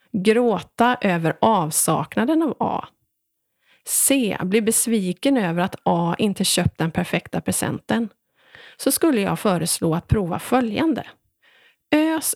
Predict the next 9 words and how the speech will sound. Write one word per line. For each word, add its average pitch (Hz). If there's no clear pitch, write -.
ut 170
all 160
kärlek 170
du 185
har 170
i 131
ditt 180
hjärta -
idag. -